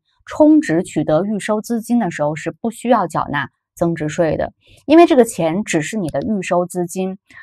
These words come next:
真正的购卡人，他在持卡到商户那儿消费的时候，那商户接受了这张卡，回头来肯定得跟你结算呀，你这个钱得给商户呀，它不是你的，不是你的销售收入。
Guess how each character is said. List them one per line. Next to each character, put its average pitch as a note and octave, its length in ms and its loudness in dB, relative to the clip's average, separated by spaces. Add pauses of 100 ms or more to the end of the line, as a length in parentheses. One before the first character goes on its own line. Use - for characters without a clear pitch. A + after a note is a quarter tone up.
(280)
真 E4+ 280 10
正 D4+ 280 6
的 D#3 180 4
购 A#3 260 8
卡 - 240 -8
人， D3+ 380 -4 (200)
他 D4 160 6
在 A#3+ 180 8
持 F3+ 340 0
卡 - 220 -2
到 E3+ 200 0
商 C4+ 300 0
户 C4 160 0
那 F3 80 0
儿 E3 100 -6
消 C4+ 280 4
费 D4+ 280 2
的 D3+ 120 2
时 D3+ 140 -8
候， C#3 200 -6 (240)
那 A#3 160 2 (220)
商 C4+ 260 2
户 B3 300 0
接 C4 200 6
受 B3+ 160 4
了 E3 120 2
这 E3+ 120 -2
张 E3+ 160 -4
卡， - 200 -14 (180)
回 D#4+ 140 8
头 E4+ 120 2
来 D#4+ 120 4
肯 D#4+ 160 -4
定 A#3 100 -4
得 A3+ 100 0
跟 A3+ 160 -6
你 F3+ 80 -6
结 D3 160 -8
算 G#3+ 220 -6
呀， D3 140 -6 (120)
你 B3 80 -2
这 D4+ 60 4
个 D4+ 80 2
钱 B3 180 2
得 C4 100 2
给 - 180 0
商 E3+ 260 -4
户 F3 140 0
呀， G3 80 4
它 B3+ 60 0
不 C4+ 160 -2
是 - 200 -2
你 C4+ 220 6
的， - 200 -4
不 A3+ 80 -6
是 C#4 140 -2
你 C4 100 4
的 D3 120 -2
销 F#3+ 200 2
售 G3 160 2
收 G3+ 240 -2
入。 G3 200 -4